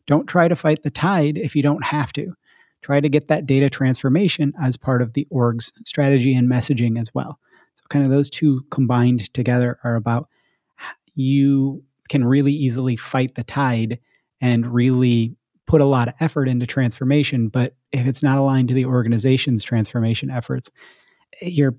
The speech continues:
you're <laughs> kind of barking up the wrong tree. Number six, giving the emerging attention to data in many organizations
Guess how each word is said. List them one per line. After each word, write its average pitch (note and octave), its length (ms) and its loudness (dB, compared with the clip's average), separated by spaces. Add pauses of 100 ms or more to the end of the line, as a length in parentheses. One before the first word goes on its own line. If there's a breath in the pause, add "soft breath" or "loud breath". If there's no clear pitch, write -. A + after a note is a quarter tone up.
(180)
you're B2 300 2 (340)
<laughs> - 800 -4
kind D3 240 2
of A#2+ 120 -2
barking B2 360 2
up A2+ 100 0
the A2+ 100 -4
wrong G2 220 0
tree. - 300 -10 (580 soft breath)
Number D3+ 220 4
six, - 480 -2 (480 soft breath)
giving G3+ 400 0 (340)
the D#3 340 0
emerging C#3+ 560 2
attention C3 540 0
to A#2 260 -2
data B2 540 2
in A#2+ 240 2
many A#2+ 260 2
organizations A#2+ 920 -2